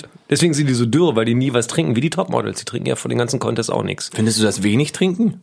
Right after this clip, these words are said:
Speaker 1: Ich find das krass viel trinken, aber pro Tour wäre es wenig.
Speaker 2: Ach so, ja, okay. War ein Gag, ne?
Speaker 1: Wow, bei vierzig Grad sind wir richtig lustig.
Speaker 2: Warte, ich darf nicht so viel kichern.
Speaker 1: Wollen wir, das klappt nicht. Wollen wir, wollen wir die Tour beschließen?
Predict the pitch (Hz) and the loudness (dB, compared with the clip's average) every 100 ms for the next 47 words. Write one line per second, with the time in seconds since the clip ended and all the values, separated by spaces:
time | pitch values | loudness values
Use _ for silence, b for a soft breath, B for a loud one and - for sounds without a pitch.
0 | _ - - 123 113 - - 139 - 180 | _ -8 -2 0 0 -2 -2 -2 0 2
1 | 175 - 98 95 90 92 107 - 123 117 | 2 0 -2 -2 -6 -2 -2 0 -2 -2
2 | - 151 120 98 90 104 - 90 87 101 | 2 2 4 2 2 -2 -2 -2 -2 0
3 | 104 92 - 85 - - - B B B | 0 0 -4 -10 -14 -20 -20 B B B
4 | B B 107 107 104 110 95 98 - - | B B -4 -2 2 0 0 -4 -4 -4
5 | 104 123 110 - 120 113 - 107 110 95 | 0 2 0 -2 -4 -4 0 -2 0 -2
6 | 101 92 87 - - - - - - - | 0 0 -4 -8 -8 -8 -8 -10 -16 -20
7 | _ - - - - - - - 1077 1077 | _ -20 -20 -20 -20 -20 -20 -14 -4 -4
8 | 1077 1017 1017 B B B B B B _ | -2 -6 -8 B B B B B B _
9 | _ _ - - - - 605 _ - _ | _ _ -20 -20 -20 -20 -20 _ -20 _
10 | _ _ _ - 127 123 120 127 147 143 | _ _ _ -6 -2 -2 0 0 0 -2
11 | 143 - 151 127 123 - 127 151 147 - | -4 0 0 2 0 0 -2 -2 -6 -4
12 | 123 - - 123 - 107 95 110 156 202 | -4 -4 -4 -4 -2 -4 -2 0 0 2
13 | 190 151 143 170 180 147 151 190 151 147 | 0 0 0 2 2 0 0 0 0 0
14 | 180 175 143 202 | -2 0 0 -2